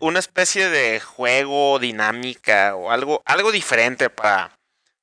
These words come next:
para no caer en la monotonía del podcast y tratar de hacer cosas interesantes para todos ustedes. Se le ocurrió que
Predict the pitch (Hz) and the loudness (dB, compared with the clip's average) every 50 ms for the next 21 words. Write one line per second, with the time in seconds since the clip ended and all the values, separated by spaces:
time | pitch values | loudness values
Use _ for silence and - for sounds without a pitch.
0 | _ _ _ _ _ _ - 123 120 120 117 127 135 135 - 160 156 160 170 165 | _ _ _ _ _ _ 0 2 2 2 2 0 -2 0 2 0 2 2 2 2
1 | 160 143 135 127 123 123 117 - 123 117 123 127 139 147 156 151 - _ - 135 | 0 0 0 -2 -4 -4 -4 -4 -6 -4 -2 0 0 0 0 0 -4 _ -2 -2
2 | 139 - _ - 147 147 143 - - 117 110 107 - - 110 - - 113 120 127 | -2 -4 _ -2 -2 -2 -2 -4 -10 -14 -14 -10 -6 -6 -4 0 0 2 2 2
3 | 127 - 139 131 127 - _ - 123 - 135 127 120 - - - _ _ 107 _ | 0 0 0 0 0 0 _ -6 -2 0 0 0 0 -4 -12 -16 _ _ _ _
4 | 101 101 101 - 113 113 120 120 139 135 - - 110 104 - - 127 - 135 123 | -6 -4 -2 0 -2 -2 0 0 -4 -2 0 0 0 0 0 -6 -10 -8 -10 -8
5 | - 127 123 131 139 - - _ _ _ _ _ _ _ _ _ _ _ _ _ | -2 -2 0 0 0 -4 -8 _ _ _ _ _ _ _ _ _ _ _ _ _
6 | _ _ _ - 175 175 180 175 - - 165 170 190 202 - - - 233 226 | _ _ _ -2 0 0 0 -2 -2 -4 -2 0 0 -2 -2 -2 -2 -2 -2